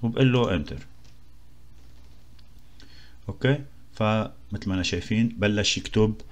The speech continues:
مقال تسويقي عن هيدا البرودكت. إذا حسيتوا إنه مش كتير كبير ال-، المقال، فيني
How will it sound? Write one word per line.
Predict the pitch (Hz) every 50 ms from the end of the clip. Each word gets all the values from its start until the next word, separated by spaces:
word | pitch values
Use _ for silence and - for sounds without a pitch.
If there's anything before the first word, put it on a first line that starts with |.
| - - - - - - - - -
مقال | 101 95 90 104 101 101 95
تسويقي | - 107 - - 107 104 104 - 101 107 107
عن | 101 85 87 82 80
هيدا | 98 101 101 87 101 95 98 104 - - -
البرودكت. | 90 87 - - - 76 71 - - - - - - - - - - - - - - - - - - - - - - - - - - - 98
إذا | 92 101
حسيتوا | - - 104 - - - 143 139 139 139 - 104
إنه | 107 107 101 101 95 90 87 90 90
مش | - 90 98 113 135 135 - -
كتير | - - 127 123 120 110 95
كبير | 85 85 90 101 101 98 92 92
ال-، | 82 80 80 80 85 87 87 - - - - - - - -
المقال، | 92 95 95 101 95 117 123 127 135 139 139 - - - -
فيني | - 127 120 117 117 117 117